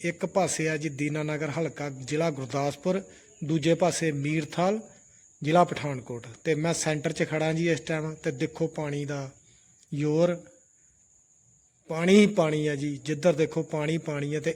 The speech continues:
ਇੱਥੇ ਆ ਕੇ ਇਹ ਸੰਗਮ ਹੁੰਦਾ ਜੀ ਚੱਕੀ ਦਾ ਤੇ ਬਿਆਸ ਦਾ।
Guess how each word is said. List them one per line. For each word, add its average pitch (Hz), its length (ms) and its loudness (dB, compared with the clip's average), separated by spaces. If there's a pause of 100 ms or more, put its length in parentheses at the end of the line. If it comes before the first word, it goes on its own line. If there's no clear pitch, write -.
ਇੱਥੇ 202 320 2
ਆ 160 200 4
ਕੇ 147 320 0 (460)
ਇਹ 170 80 -2
ਸੰਗਮ 170 420 6
ਹੁੰਦਾ 160 260 6
ਜੀ 160 160 0
ਚੱਕੀ 160 500 0
ਦਾ 160 260 2 (840)
ਤੇ 135 480 -4
ਬਿਆਸ 147 400 4
ਦਾ। 123 240 -8